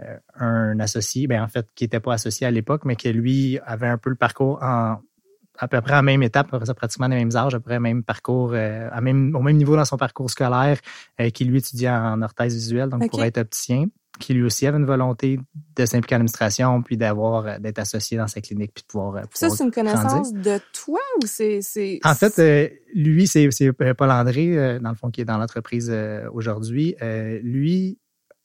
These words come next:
Speaker 1: en fait, ça, ça donne que je le connaissais, on est allé au primaire ensemble,
Speaker 2: Ok.
Speaker 1: mais aucun lien, là. Dans le fond, c'est comme, on est allé au primaire ensemble, on
Speaker 2: That's
Speaker 1: s'est
Speaker 2: it,
Speaker 1: pas
Speaker 2: là.
Speaker 1: revus
Speaker 2: Ok.
Speaker 1: entre le primaire et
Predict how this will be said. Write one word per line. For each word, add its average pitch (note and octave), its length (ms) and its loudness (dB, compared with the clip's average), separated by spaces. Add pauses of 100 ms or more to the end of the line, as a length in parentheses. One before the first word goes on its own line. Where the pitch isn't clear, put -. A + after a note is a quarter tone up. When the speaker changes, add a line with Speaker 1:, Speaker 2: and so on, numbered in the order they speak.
(120)
Speaker 1:
en A2+ 120 -2
fait, D3+ 200 0 (140)
ça, - 240 -4
ça A2 320 -2
donne C3 300 2
que A#2 120 -2
je A2+ 120 0
le A2+ 80 0
connaissais, G#2+ 320 0
on C3 60 2
est A#2 60 0
allé A2 120 0
au - 20 -2
primaire A2 320 -2
ensemble, A2 320 -6 (140)
Speaker 2:
Ok. A3 100 0
Speaker 1:
mais A2+ 160 4
aucun A#2 320 0
lien, A2 420 0
là. C#3+ 140 -2
Dans C3 160 -4
le G#2+ 60 -4
fond, A2 200 -4
c'est G#2+ 200 -8
comme, G2 360 -2
on G2 60 -2
est G#2 100 -4
allé G#2 120 -2
au - 20 -4
primaire A2 240 2
ensemble, A2+ 480 2
on G2 40 -2
Speaker 2:
That's G2 160 2
Speaker 1:
s'est A2 80 -4
Speaker 2:
it, G#2 120 -8
Speaker 1:
pas B2 80 4
Speaker 2:
là. A#2+ 60 4
Speaker 1:
revus C#3 460 2
Speaker 2:
Ok. A#2 60 -2
Speaker 1:
entre A2+ 440 2
le C#3 420 6
primaire C3 640 2
et C3+ 320 4